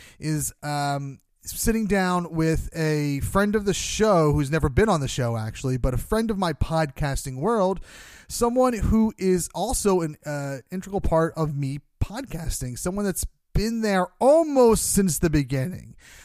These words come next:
Uh, and that is a dear friend of the show, Jonesy. Uh, he was, like, within the first couple weeks of my first podcast, um, part of the producing team, part of the co-hosting team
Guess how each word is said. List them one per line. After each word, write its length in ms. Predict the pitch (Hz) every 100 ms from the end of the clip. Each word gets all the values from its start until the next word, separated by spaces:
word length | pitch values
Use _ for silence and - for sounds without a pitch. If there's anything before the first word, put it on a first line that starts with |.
| - -
Uh, 220 | 147 147
and 260 | 160 160 160
that 280 | 170 190 -
is 460 | 175 160 156 143 -
a 380 | 147 139 135 135 -
dear 180 | 190
friend 300 | 175 180 156
of 40 | 143
the 60 |
show, 360 | 135 143 131 123
Jonesy. 680 | 120 139 139 131 123 104 135 - - - -
Uh, 380 | 143 135 127 127
he 500 | 117 - 175 202 226
was, 720 | 214 196 190 185 180 175 135
like, 380 | 160 151 147 -
within 320 | 160 151 196
the 100 | 208
first 420 | 180 - 220 220 -
couple 280 | 220 202
weeks 320 | 180 185 165 -
of 120 | 151
my 160 | 156
first 340 | 147 170 160 -
podcast, 760 | 151 143 135 135 131 131 - - - _ _
um, 480 | 139 135 135 139 131 - -
part 280 | - 165
of 80 | 165
the 60 | 156
producing 520 | - 139 151 151 143
team, 380 | - 147 143 139 - -
part 240 | - 170 175
of 60 |
the 260 | 156 156 139
co-hosting 640 | - 156 147 143 - 139
team 380 | 131 131 123 117